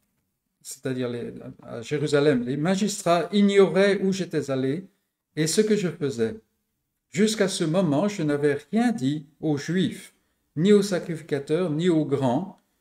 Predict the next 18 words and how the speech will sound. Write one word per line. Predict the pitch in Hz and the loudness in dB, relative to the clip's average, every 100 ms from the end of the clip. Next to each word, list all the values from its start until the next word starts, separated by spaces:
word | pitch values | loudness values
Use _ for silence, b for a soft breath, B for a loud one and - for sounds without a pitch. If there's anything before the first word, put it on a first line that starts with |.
| _ - | _ -2
ni | 160 | 0
aux | 196 | 2
magistrats, | 180 165 160 151 - 117 131 | 0 -2 -4 -10 -10 -6 -4
ni | 147 147 156 | 0 -2 -2
à | 135 139 | -2 0
aucun | 156 214 214 214 170 | 4 2 2 0 0
de | 147 | -4
ceux | - 196 180 117 | -2 2 2 2
qui | - | -6
occupaient, | 147 143 165 170 160 165 _ _ _ _ | -8 -8 -8 -6 -6 -8 _ _ _ _
qui | 160 | -4
s'occupaient | 185 185 156 143 | -4 -4 -2 -2
des | 131 | -2
affaires. | 135 123 139 123 110 _ _ _ _ _ _ - - | -4 -4 -6 -6 -8 _ _ _ _ _ _ -20 -12
Je | 123 160 | -6 -2
leur | 156 147 135 | 2 2 0
dis | 185 156 | -6 -2
alors, « | 131 117 131 180 - | 2 2 2 -4 -10